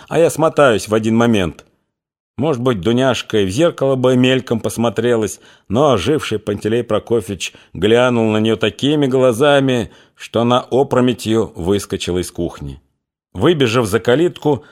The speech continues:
Дуняшка увидела Аксинью. Ни кровинки не было в белом Аксиньином лице. Она стояла, прислонившись к плетню,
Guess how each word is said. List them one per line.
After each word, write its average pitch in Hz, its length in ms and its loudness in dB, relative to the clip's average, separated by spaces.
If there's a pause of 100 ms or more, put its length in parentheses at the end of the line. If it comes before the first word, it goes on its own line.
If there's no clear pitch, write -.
(280)
Дуняшка 139 560 0
увидела 120 560 0
Аксинью. 80 600 -4 (500)
Ни 127 180 0
кровинки 131 680 -2
не 95 180 0
было 95 420 0 (280)
в 85 120 -10
белом 104 460 0
Аксиньином 92 720 -2
лице. 90 480 -6 (500)
Она 104 160 -4
стояла, 120 500 0 (360)
прислонившись 113 680 -2
к - 100 -18
плетню, 120 480 -2